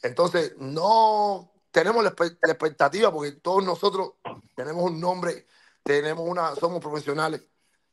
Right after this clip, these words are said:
pero tenemos que también dedicarle juego, que no, esto no va a ser un runner y batazo, que hay que jugar con mucha experiencia en estos momentos. Porque Japón es un, lo-, los juegos en Japón son unos juegos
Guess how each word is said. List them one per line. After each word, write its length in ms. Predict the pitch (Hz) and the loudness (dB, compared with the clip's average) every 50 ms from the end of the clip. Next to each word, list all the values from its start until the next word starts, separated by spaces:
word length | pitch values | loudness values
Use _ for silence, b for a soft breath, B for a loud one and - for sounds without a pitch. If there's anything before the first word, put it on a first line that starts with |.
| _ _ | _ _
pero 220 | 147 151 151 147 | -6 -4 -4 -4
tenemos 340 | 139 151 147 156 175 185 170 | -4 -4 -4 -4 -4 -4 -6
que 140 | - 170 160 | -4 -4 -2
también 320 | 151 147 151 156 165 170 | -2 -2 -2 -2 -4 -2
dedicarle 400 | 170 160 151 151 143 170 165 160 | -2 -4 -4 -4 -2 -2 -2 0
juego, 420 | 147 139 143 175 185 180 165 147 - | -2 -2 0 0 0 2 0 0 0
que 180 | - 143 139 | 0 0 0
no, 160 | 143 151 160 160 | 0 -2 -6 -6
esto 200 | 156 151 - 156 | -6 -4 -4 -4
no 120 | 156 151 | -2 -4
va 80 | 147 143 | -4 -6
a 20 | |
ser 140 | - 170 160 | -6 -8 -8
un 140 | 151 151 143 | -8 -6 -2
runner 280 | 151 156 160 160 151 | -2 -2 -2 -2 -2
y 40 | 143 | -2
batazo, 400 | 135 131 127 156 160 156 151 131 | -2 -2 0 -2 -2 -2 -4 -6
que 80 | 123 139 | -8 -8
hay 40 | |
que 80 | 131 151 | -8 -6
jugar 200 | 147 147 147 147 | -6 -6 -4 -4
con 120 | - 147 | -4 -6
mucha 180 | 143 151 - 156 | -6 -8 -10 -12
experiencia 500 | 143 - 120 120 147 156 156 143 - - 127 | -12 -10 -10 -10 -8 -10 -10 -12 -14 -20 -20
en 80 | - 127 | -18 -18
estos 200 | 131 - 127 123 | -14 -12 -12 -10
momentos. 400 | 117 120 127 135 135 - _ _ _ _ _ | -10 -10 -12 -12 -14 -16 _ _ _ _ _
Porque 500 | 135 135 131 - 151 147 147 147 147 143 | -12 -10 -10 -6 -6 -4 -4 -2 -4 -2
Japón 680 | 139 139 139 139 139 196 226 226 202 175 139 - - _ _ - - _ | 0 2 2 4 4 4 4 4 2 -4 -10 -14 -18 _ _ -18 -14 _
es 100 | - 147 | -4 -4
un, 440 | 160 175 185 180 180 175 156 135 349 - _ _ | -2 -2 -4 -6 -8 -8 -10 -12 -16 -20 _ _
lo-, 260 | 156 156 151 151 151 | -8 -6 -4 -4 -4
los 140 | 151 151 147 | -6 -6 -8
juegos 360 | 151 147 170 190 196 196 185 | -4 -4 -2 -2 -2 -2 -4
en 80 | 180 180 | -4 -6
Japón 300 | 175 - 180 190 185 180 | -6 -6 -6 -8 -2 0
son 180 | - 190 185 185 185 - | 0 2 2 0 -2 2
unos 160 | - - - - | 4 4 4 4
juegos 300 | - - - - 131 | 4 2 0 -2 -4